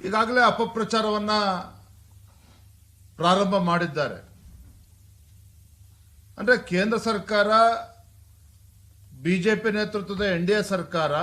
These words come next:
ಪ್ರಧಾನಮಂತ್ರಿ ನರೇಂದ್ರ ಮೋದಿಜಿಯವರು ಏನೇ ಒಂದು ಯೋಜನೆಗಳನ್ನ ಒಂದು ಒಳ್ಳೆ ಸದುದ್ದೇಶ ಇಟ್ಕೊಂಡು ಘೋಷಣೆ ಮಾಡಿದ್ರೆ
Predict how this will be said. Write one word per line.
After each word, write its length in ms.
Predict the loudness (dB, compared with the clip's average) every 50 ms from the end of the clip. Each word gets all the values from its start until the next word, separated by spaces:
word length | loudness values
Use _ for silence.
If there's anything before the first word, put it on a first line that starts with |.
| -2 -4 -6 -10 -16 -20 -20 -20 -18 -18 -18 -18 -20 -20 -20 -20 -20 -20 -20 -20 -20 -20 -20 -18 -8
ಪ್ರಧಾನಮಂತ್ರಿ 640 | -4 -2 0 2 2 2 2 2 -2 -2 -2 -2 -2
ನರೇಂದ್ರ 400 | -2 0 0 0 0 0 -2 -2
ಮೋದಿಜಿಯವರು 1080 | 0 0 0 0 0 0 0 0 0 0 -2 -2 -2 -2 -2 -4 -4 -4 -6 -8 -14 -20 -20 -20 -20 -20 -20 -20 -20 _ _ -20 -20 -20 -20 -20 _ _ -20 -20 -20 -20 -20 -20 -20 -20 -20 -20 -20 -20 -20 -18 -10
ಏನೇ 340 | -4 -2 0 2 4 4
ಒಂದು 520 | 4 4 2 2 2 2 4 4 4 4 2
ಯೋಜನೆಗಳನ್ನ 880 | 2 0 0 0 2 2 2 0 0 0 0 0 2 2 0 0 0 0 2 2 0 0 -4 -8 -16 -20 -20 -20 _ _ _ _ -20 -20 -20 -20 -20 -20 -20 -20 -20 -20 -20 -18 -10 -4
ಒಂದು 180 | 0 2 2
ಒಳ್ಳೆ 260 | 2 2 2 0 -2 -2
ಸದುದ್ದೇಶ 520 | -2 -2 0 0 2 2 2 2 2 2
ಇಟ್ಕೊಂಡು 520 | 0 0 0 -2 -4 -4 -4 -4 -4 -4
ಘೋಷಣೆ 440 | -4 -4 -2 -2 -2 -2 -2 -4 -4
ಮಾಡಿದ್ರೆ 760 | -2 -2 -2 -2 -2 0 0 2 2 0 0 -4 -8 -18 -20